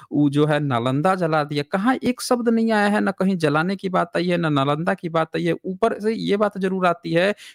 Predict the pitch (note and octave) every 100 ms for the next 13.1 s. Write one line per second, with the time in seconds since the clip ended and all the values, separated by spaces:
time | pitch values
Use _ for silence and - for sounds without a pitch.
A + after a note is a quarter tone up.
0 | - F#3+ F3+ F3 E3+ E3+ F3+ - D3 C#3
1 | F3 E3 E3+ F3 - D#3+ F#3+ A#3 G#3 A3
2 | - F#3+ F#3 - F#3 E3+ - E3+ E3+ -
3 | E3 E3 D#3 D3+ F3+ G#3+ - - A3 E3+
4 | F3+ G#3 - F#3+ G3 - - A3 G3+ F3
5 | C3 A#2+ A2 - - C3+ - _ _ -
6 | C#4 B3+ G3 F#3+ D3+ C#3+ D3 A#2 A2 G#2
7 | E2+ G#2 C#3 _ _ F#3+ G3+ G#3+ G#3+ A#3+
8 | A3 A3 F#3 F#3 F#3+ A3 F#3 E3 C3+ C#3
9 | A#2+ - - D#3 F#3+ G3+ G#3 - A#3 B3
10 | - G#3+ G#3 F#3 F3 G3 F3 - E3+ E3
11 | E3 D#3 - C#3 C#3 A#2+ A#2 A2+ - -
12 | C3+ _ - A#3 G3+ G3+ D#3+ G#2+ A#2+ G#2
13 | -